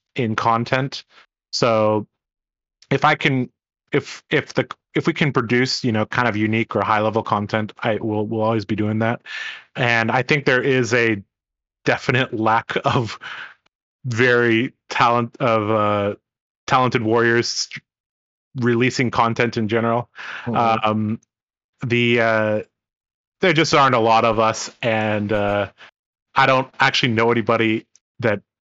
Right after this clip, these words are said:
Speaker 1: plays both Dory and Boltyn. Normally they just pick one. Uh, <laughs> but, uh,
Speaker 2: Mm-hmm.
Speaker 1: uh, yeah, I, I, I would be very open to maybe not streaming, but definitely recording some videos.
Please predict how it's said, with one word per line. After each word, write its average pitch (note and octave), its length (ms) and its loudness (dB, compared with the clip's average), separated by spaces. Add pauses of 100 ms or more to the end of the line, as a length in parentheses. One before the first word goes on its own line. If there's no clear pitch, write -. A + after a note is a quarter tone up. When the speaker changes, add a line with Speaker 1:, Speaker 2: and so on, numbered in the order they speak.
Speaker 1:
plays G#2+ 340 0
both G#2 400 -2
Dory G#2 340 -2
and G2+ 180 -4
Boltyn. A2 380 -4 (160)
Normally C3+ 280 0
they B2 100 0
just A2 200 -6
pick - 220 -8
one. F#2+ 320 -4 (440)
Uh, B2 320 2 (240)
<laughs> - 260 -14
but, C3 220 2
uh, B2 420 2 (180)
Speaker 2:
Mm-hmm. B2 240 -8 (200)
Speaker 1:
uh, B2 120 -4 (300)
yeah, D#3+ 180 4
I, E3+ 160 2 (100)
I, G3 200 2
I G3 120 2
would F3+ 200 2
be C#3 140 2
very B2 280 2
open A2 380 0
to G2+ 520 -2 (440)
maybe E3 260 4
not C#3+ 220 2
streaming, C#3+ 400 0
but A#2 160 0
definitely A#2 260 0
recording A2 380 -2
some G#2 120 -4
videos. A2 480 -2